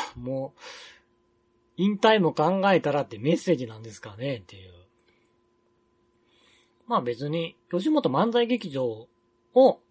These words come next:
卒業ってだけで、他の劇場には出れますからね。まあ別に、他のとこで、ね、他のとこのライブにも出れたりしますしっていう。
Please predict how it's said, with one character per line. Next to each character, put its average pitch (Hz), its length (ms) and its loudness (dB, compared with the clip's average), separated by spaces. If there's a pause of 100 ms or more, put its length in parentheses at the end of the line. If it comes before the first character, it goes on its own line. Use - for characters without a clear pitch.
(260)
卒 180 380 0
業 175 100 2
っ - 20 2
て 123 100 -8
だ 123 120 -8
け 120 100 -8
で、 110 220 -14
他 277 280 4
の 202 100 6
劇 131 220 -6
場 127 120 -8
に 131 100 -6
は 113 60 -10
出 117 140 -8
れ 143 100 -4
ま 139 140 -4
す - 80 -16
か 143 80 -2
ら 92 100 -10
ね。 98 240 -20 (840)
ま 226 120 2
あ 170 60 6
別 143 260 0
に、 139 320 -8
他 160 360 2
の 160 80 -2
と 190 120 -2
こ 151 120 -4
で、 120 360 -8 (580)
ね、 139 320 -8 (220)
他 156 220 -2
の 151 80 -4
と 180 100 -2
こ 160 100 -2
の 123 120 -4
ラ 143 160 -2
イ 143 60 -4
ブ 135 300 -8
に 180 120 -4
も 135 120 -2
出 139 120 -2
れ 131 100 0
た 117 100 -4
り 104 80 -14
し - 140 -14
ま 120 120 -8
す - 120 -12
し - 180 -18
っ - 40 -20
て - 180 -20
い 90 80 -20
う。 87 40 -20